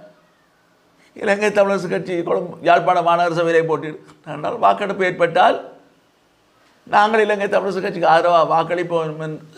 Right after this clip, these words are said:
என்பதை தலைவர் திரு அஜித் குமார் பொன்னம்பலம் அவர்கள் அறிவித்திருக்கிறார். ஆனால் இது வந்து போதுமான ஒற்றுமையா அல்ல. இந்த சூழ்நிலை பின்னணியிலே தான் இலங்கை தமிழரசு கட்சியினுடைய பதில்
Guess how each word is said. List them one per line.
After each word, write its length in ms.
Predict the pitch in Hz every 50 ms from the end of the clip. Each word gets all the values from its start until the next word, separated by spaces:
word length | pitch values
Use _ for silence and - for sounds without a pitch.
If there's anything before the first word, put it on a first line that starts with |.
| 208 - - - 170
என்பதை 300 | 160 160 170 165 175 - 196 - - - - _ _ -
தலைவர் 280 | 170 170 175 170 160 165
திரு 140 | 160 160 160 156
அஜித் 200 | 156 170 180 160 160
குமார் 220 | 156 151 151 143 135
பொன்னம்பலம் 300 | 143 151 143 143 139 139
அவர்கள் 200 | 139 147 151 147
அறிவித்திருக்கிறார். 600 | 143 135 139 123 160 - - - - 277 - - _ _ _ _ _ _ _ - -
ஆனால் 220 | - 233 240 226
இது 100 | 202 208 208 214
வந்து 160 | - - 240 226 202
போதுமான 400 | 214 196 196 185 180 180 185 175 170
ஒற்றுமையா 340 | 160 165 165 165 160 151 143 139
அல்ல. 120 | 143 147 139 139 - - - - - _ _ _ _ _ _ _ _ _ _ - 185
இந்த 120 | 202 214 214 202
சூழ்நிலை 340 | 202 196 190 185 185 185 175 175 147
பின்னணியிலே 420 | 165 160 170 165 165 160 156 151 151 156 160
தான் 140 | 160 156 - - - - - - _ _ _ _ _ _ _ _ _ _ _ _ _ _ _ _ - - _ _ _ - - - _ _ _ _ - 151
இலங்கை 300 | 170 185 196 208 208 - 185
தமிழரசு 280 | 180 185 180 160 160 160 165
கட்சியினுடைய 400 | 165 160 170 170 170 165 165 160 160
பதில் 260 | 156 165 170 170 156